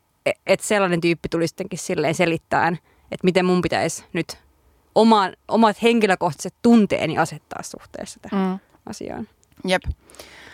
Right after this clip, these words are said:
Speaker 2: Joo, sitä on liikkeellä. <laughs>
Speaker 1: No sitä on todellakin
Speaker 2: Sitä,
Speaker 1: liikkeellä.
Speaker 2: sitä,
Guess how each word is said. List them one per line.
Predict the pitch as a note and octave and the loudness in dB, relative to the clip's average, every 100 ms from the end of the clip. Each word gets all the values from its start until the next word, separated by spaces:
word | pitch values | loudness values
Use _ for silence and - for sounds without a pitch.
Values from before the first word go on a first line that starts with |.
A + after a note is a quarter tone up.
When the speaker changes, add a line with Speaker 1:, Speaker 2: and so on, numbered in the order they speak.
| - - - - | -20 -20 -12 2
Speaker 2:
Joo, | G3+ G3+ | 4 4
sitä | G#3 G3+ F#3+ | 2 2 4
on | F3+ | 2
liikkeellä. | F#3 E3+ - A2+ - G#3+ G#3 - | 0 -4 -2 -2 0 0 -4 -6
<laughs> | A#3 A#3+ - - B3+ - C#4 | -4 -4 -4 -2 -2 0 0
Speaker 1:
No | B3 | 2
sitä | C4+ G4+ | 2 4
on | F#4+ F3+ | 4 2
todellakin | F#3 D#3 F3+ G3 | -2 -4 -2 -2
Speaker 2:
Sitä, | G3 | 0
Speaker 1:
liikkeellä. | F#3 - F#3 | -2 -2 0
Speaker 2:
sitä, | G3 | 0